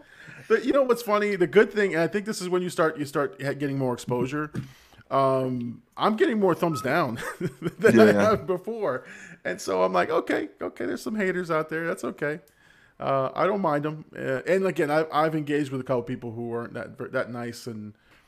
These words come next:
Speaker 1: I just simply write back. You know, I think we had that Twitter guy. <laughs> Remember? We
Speaker 2: Yeah, <laughs> we ganged up on him. <laughs> Big Llama Mafia, we in here.
Speaker 1: <laughs> That's right. We're like the Beehive.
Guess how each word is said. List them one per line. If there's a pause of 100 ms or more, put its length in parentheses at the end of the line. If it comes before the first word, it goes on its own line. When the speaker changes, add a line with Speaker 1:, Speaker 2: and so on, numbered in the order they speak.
(460)
Speaker 1:
I
just
simply
write
back.
You
know,
I
think
we
had
that
Twitter
guy.
<laughs>
Remember?
We
Speaker 2:
Yeah, (280)
<laughs>
we
ganged
up
on
him. (1120)
<laughs> (420)
Big
Llama
Mafia, (280)
we
in
here. (380)
Speaker 1:
<laughs>
That's
right.
We're
like
the
Beehive.